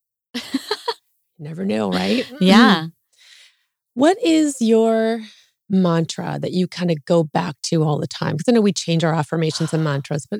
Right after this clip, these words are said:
Speaker 2: is
Speaker 1: I
Speaker 2: there one that you go
Speaker 1: know.
Speaker 2: back to all the time?
Speaker 1: You know what? It always was my whole life. We can all create our own lives without any limits. And I have a new one these days, okay? I really <laughs> wanna share it 'cause
Speaker 2: Yes.
Speaker 1: it gives me, like, a lot of power.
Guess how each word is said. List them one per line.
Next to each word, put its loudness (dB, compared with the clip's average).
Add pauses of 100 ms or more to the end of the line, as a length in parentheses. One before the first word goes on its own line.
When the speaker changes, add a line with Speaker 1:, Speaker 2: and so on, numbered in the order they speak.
Speaker 2:
is -2
Speaker 1:
I 0
Speaker 2:
there 4
one 6
that 4
you 2
go 4
Speaker 1:
know. 4
Speaker 2:
back 0
to -6
all -2
the -2
time? -2
Speaker 1:
You 6
know 4
what? 0 (840)
It -4 (100)
always 4
was 0
my -2
whole -4
life. -2 (640)
We 4
can 0
all 2
create -4
our -2
own 0
lives -4 (480)
without 2
any 2
limits. -6 (340)
And 2
I 4
have 2
a 4
new 2
one -2
these -8
days, -10 (160)
okay? -4
I 0
really 2
<laughs> 2
wanna 0
share 2
it -4
'cause -4
Speaker 2:
Yes. -2
Speaker 1:
it -6
gives -4
me, -4
like, -6
a -6
lot -4
of -10
power. -4